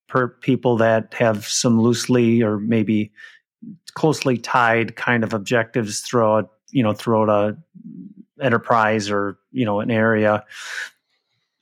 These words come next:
Management consulting seems to be more executives have a, a vision and they wanna bounce it off someone who's had experience in that area before, and then maybe hand it off to that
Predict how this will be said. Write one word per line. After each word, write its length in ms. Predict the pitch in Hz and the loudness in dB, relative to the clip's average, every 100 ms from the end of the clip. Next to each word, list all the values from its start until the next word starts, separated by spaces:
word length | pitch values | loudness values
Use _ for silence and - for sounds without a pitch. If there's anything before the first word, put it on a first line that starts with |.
| - | -2
Management 480 | 147 151 143 127 123 | 2 2 2 0 0
consulting 500 | 120 - 117 120 113 | -2 0 0 0 0
seems 300 | - 120 107 | 0 -2 0
to 80 | 123 | -2
be 140 | 110 | 0
more 500 | 110 113 113 110 - _ _ _ | 2 2 2 0 -4 _ _ _
executives 760 | 135 104 135 120 135 117 107 - | -4 0 -2 0 0 0 -2 -2
have 240 | 123 110 | 0 2
a, 160 | 110 107 | 0 0
a 100 | 123 | -4
vision 680 | 101 95 120 107 117 110 110 - _ - | -2 0 0 0 0 0 -2 -6 _ -4
and 120 | 131 | 0
they 60 | 117 | 2
wanna 280 | 117 113 | 2 0
bounce 360 | 101 113 110 - | 0 0 0 -2
it 80 | 107 | 0
off 440 | 104 107 - - _ - - | 2 0 -4 -18 _ -20 -20
someone 340 | - - 123 110 | -6 -2 0 0
who's 200 | 110 - | -2 0
had 160 | 120 | 0
experience 600 | 107 - - 113 110 98 | 0 -4 -2 0 0 0
in 100 | 117 | 0
that 160 | 110 107 | 2 2
area 320 | 107 107 104 | 2 2 0
before, 720 | 101 101 - 107 107 104 101 _ _ _ _ - | -2 -2 0 2 2 2 0 _ _ _ _ -2
and 120 | 131 | 0
then 140 | 117 110 | 2 2
maybe 260 | 107 104 | 2 0
hand 220 | 113 110 | 0 0
it 80 | 101 | 2
off 240 | 104 101 - | 0 0 -2
to 120 | 107 | 0
that 380 | 101 98 95 | 2 0 -2